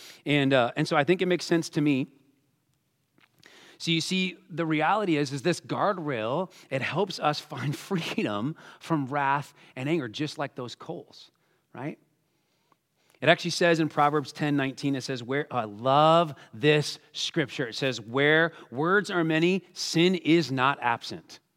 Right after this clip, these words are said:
Where, that is a phenomenal verse to understand in our lives, folks. Where words are many, sin is not absent. That is s-, true in so many areas of our life, but when we're talking about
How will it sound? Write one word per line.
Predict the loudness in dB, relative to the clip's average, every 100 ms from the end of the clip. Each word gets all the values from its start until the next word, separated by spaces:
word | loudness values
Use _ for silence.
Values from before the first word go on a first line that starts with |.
| _ _ _ _ _ _ _ _ _ _ _ _ _
Where, | -2 -2 -4 -20 _ _ _
that | 8 10
is | 8 4
a |
phenomenal | 2 2 4 6 6 6 2 2
verse | 2 0 0 -10 -14 _ _ _
to | -4 0
understand | 2 0 -2 2 4 4 2 -2 -4
in | 0
our | 2
lives, | 4 2 0
folks. | -4 -2
Where | -2 -2
words | 0 2 2 2
are | 0
many, | 2 2
sin | 2 0 4 4
is | 2 2 2 2
not | 2 2 2
absent. | 0 0 -4 -12 -4 2
That | 2
is | 0 -6
s-, | -8
true | -2 2
in | 2
so | 0 -2 2 4 6
many | 4 4
areas | 2 2 0
of | 0
our | 2 4
life, | 4
but | 2 -2
when | 0 -2
we're |
talking | 0 -2 2
about | 2 2